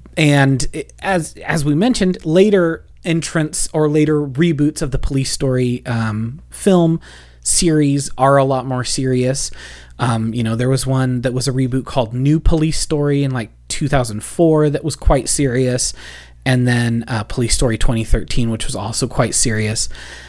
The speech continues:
Um, but this really gets wild as a series as it goes along. Uh, eventually, it's where Super Cop comes from, if you've all ever heard of Super Cop Police Story three, where Michelle Yeoh joins the cast.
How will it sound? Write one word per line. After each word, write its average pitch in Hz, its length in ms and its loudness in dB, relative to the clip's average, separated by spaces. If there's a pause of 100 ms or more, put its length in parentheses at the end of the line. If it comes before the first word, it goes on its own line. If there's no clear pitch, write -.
(220)
Um, 120 360 0
but 151 180 0
this 208 280 4
really 139 500 0
gets - 360 0
wild 107 480 -2
as 117 200 -2
a 113 40 -2
series 107 440 0
as 104 120 -2
it 107 120 -6
goes 107 180 -2
along. 104 460 -6 (440)
Uh, 139 120 0 (100)
eventually, 143 520 2
it's - 140 -4
where 127 140 0
Super 151 400 2
Cop 160 360 -2
comes 160 260 -2
from, 160 200 0
if 147 140 -2
you've 131 160 -2
all 123 160 0
ever 123 200 -4
heard 131 380 2 (460)
of 120 480 0 (200)
Super - 380 2
Cop 143 320 -4
Police 147 320 4
Story 139 300 0
three, 147 460 2 (400)
where 127 420 -2
Michelle 139 320 2
Yeoh 139 320 2
joins 139 380 2
the 151 80 2
cast. - 600 -2